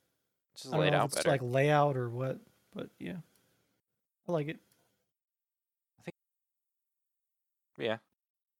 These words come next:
Speaker 1: I'd be happy with one of those types of houses. Like, new construction, there's just a lot
Speaker 2: Yeah.
Speaker 1: of nice things. New, not that, like, just 'cause it's new, it's better.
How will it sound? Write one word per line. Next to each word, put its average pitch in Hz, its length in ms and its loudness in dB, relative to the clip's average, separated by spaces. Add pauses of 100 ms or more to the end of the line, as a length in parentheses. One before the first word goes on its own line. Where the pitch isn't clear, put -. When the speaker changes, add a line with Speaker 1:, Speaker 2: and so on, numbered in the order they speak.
Speaker 1:
I'd 156 80 -8
be 160 100 -2
happy 143 220 2
with 127 160 -4
one 123 100 0
of 104 60 2
those 104 160 0
types - 260 -4
of 92 80 -2
houses. 95 480 -2 (880)
Like, - 180 -18
new 104 100 -6
construction, 101 960 -4 (340)
there's 208 140 -16
just 208 120 -4
a 196 60 2
lot 104 160 6
Speaker 2:
Yeah. - 20 0
Speaker 1:
of 95 60 -4
nice 92 220 -6
things. 95 240 -8 (1500)
New, 156 180 -6 (1400)
not 147 280 0
that, 113 200 4
like, 104 380 2 (180)
just - 200 -12
'cause 104 140 -6
it's - 240 -14
new, 98 160 0
it's - 160 -10
better. 78 300 -2